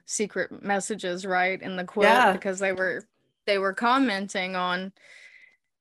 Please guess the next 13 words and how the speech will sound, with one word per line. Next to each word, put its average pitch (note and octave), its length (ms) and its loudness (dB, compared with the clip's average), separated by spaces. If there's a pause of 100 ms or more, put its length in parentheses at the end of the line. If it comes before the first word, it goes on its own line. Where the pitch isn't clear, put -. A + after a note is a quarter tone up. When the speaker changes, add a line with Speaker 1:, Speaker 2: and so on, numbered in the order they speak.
(300)
Speaker 1:
on F#3+ 180 0
how G3 320 2
the F#3 320 0
squares G3 800 0
or F#3 80 -6
the F3+ 80 -6
triangles F#3 760 -2
were F#3 140 -4
not F3+ 380 0
symmetrical, F#3 840 -4
or F3+ 360 0
they F3+ 160 0
weren't, F3+ 800 -6